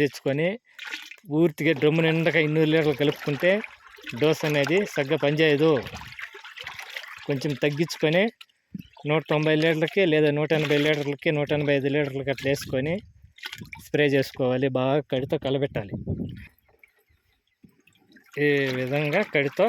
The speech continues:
కలబెట్టాలి, బాగా కలబెట్టాలి, కలిసే వరకు కలబెట్టాలి. స్ప్రే చేసేది సాయంత్రం పూటే స్ప్రే చేయాలి. నాలుగు, ఫో-, ఫోర్ థర్టీ పైన స్ప్రే చేసుకోవాలి. చల్లపొద్దులోనే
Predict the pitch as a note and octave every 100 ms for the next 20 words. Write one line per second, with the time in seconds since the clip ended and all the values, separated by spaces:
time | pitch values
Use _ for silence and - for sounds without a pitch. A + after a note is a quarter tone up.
0 | A3 - - C#3 C#3+ C#3+ - C3+ D#3+ A3+
1 | - - - - - - - - - _
2 | _ _ _ C3 C3 C#3 D#3 - - C#3
3 | D3 - C3 A2+ - C3+ C3+ D#3+ C#3+ C#3+
4 | D3 E3 C#3+ C#3 C#3+ C3 C3 F#3 A#3+ -
5 | _ _ - F3 - _ _ _ - D#3
6 | - D#3 F3 F3 D#3 D3+ D3 G3 F#3 D3+
7 | D#3 E3+ E3 C#3+ D3+ D3+ E3 - C#3+ C#3
8 | C#3 C3 B2 B2+ C#3 C#3 C3+ C3 B2+ -
9 | C3+ B2+ - _ _ - C#3 C#3 B2+ D3
10 | C#3+ D3 C#3+ - _ _ _ _ _ C#3
11 | C3+ C3 - - B2 A#2 A2 - _ -
12 | - B2+ C3 C3 C3 C3+